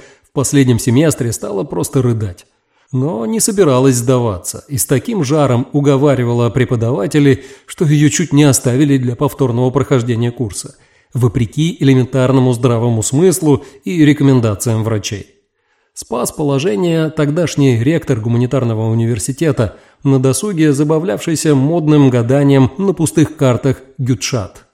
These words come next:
Предсказал горемычной студентке, что на факультете общественной метафизики её ждёт исключительно счастливая, насыщенная интересной работой и удивительными событиями жизнь. Но справедливости ради, Таджи Хал –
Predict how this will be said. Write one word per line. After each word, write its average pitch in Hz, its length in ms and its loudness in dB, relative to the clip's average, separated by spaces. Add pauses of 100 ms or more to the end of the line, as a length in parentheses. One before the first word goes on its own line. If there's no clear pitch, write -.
Предсказал 190 680 0
горемычной 131 560 4
студентке, 135 800 2
что 131 260 0
на 123 100 4
факультете 135 640 2
общественной 117 640 0
метафизики 117 720 -2
её 143 400 -2
ждёт 190 380 0
исключительно 170 840 0
счастливая, 135 840 0
насыщенная 131 920 2
интересной 139 500 0
работой 156 480 -2
и - 300 -6
удивительными 135 640 2
событиями 110 720 0
жизнь. 101 420 -8 (720)
Но 175 240 -6
справедливости 220 680 0
ради, 170 460 0 (320)
Таджи 117 420 -4
Хал – - 460 -6